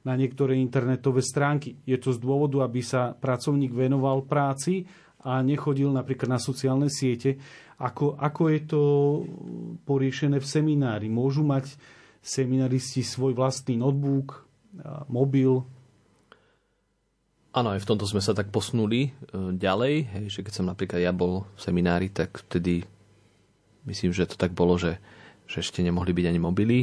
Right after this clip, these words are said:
Speaker 2: a sme mali ešte tie klasické telefóny, sme sa
Speaker 1: Mhm.
Speaker 2: tam striedali na vratnici. Takže za tých, e, pár rokov sa to posunulo ďalej, vlastne každý má svoj mobil, každý má svoj počítač a vlastne využíva sa to. Myslím, že nás v tomto posunula dopredu aj to obdobie korony,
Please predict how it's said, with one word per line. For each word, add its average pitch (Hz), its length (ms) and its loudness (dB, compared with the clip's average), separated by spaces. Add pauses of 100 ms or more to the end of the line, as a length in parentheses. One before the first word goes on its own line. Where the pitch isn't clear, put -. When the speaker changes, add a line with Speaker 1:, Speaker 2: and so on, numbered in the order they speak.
Speaker 2:
a 95 100 -4
sme 87 220 -2
mali 85 240 0
ešte - 160 -8
tie 98 160 -8
klasické - 480 -4
telefóny, 87 560 -2
sme 98 160 -6
sa 101 80 -2
Speaker 1:
Mhm. 107 80 -2
Speaker 2:
tam 110 80 -2
striedali 90 480 -2
na 85 160 -6
vratnici. 98 480 -4 (720)
Takže - 240 2
za 104 160 2
tých, - 240 -4
e, 92 160 -2
pár 95 320 0
rokov 98 160 0
sa 98 160 -2
to 101 80 -8
posunulo 92 400 -2
ďalej, 107 320 2
vlastne 95 240 -6
každý 90 320 0
má 87 160 -2
svoj 90 240 -4
mobil, 92 320 2
každý 90 320 -6
má 87 80 -2
svoj - 240 -6
počítač - 640 -4 (480)
a 95 80 0
vlastne 98 240 0
využíva 98 400 0
sa 95 160 -2
to. 101 320 2
Myslím, 98 320 0
že 98 80 -2
nás 92 300 0
v - 160 -20
tomto 95 340 0 (400)
posunula 92 480 0
dopredu 92 320 0
aj 90 240 2
to 92 160 0
obdobie 92 320 0
korony, 101 560 0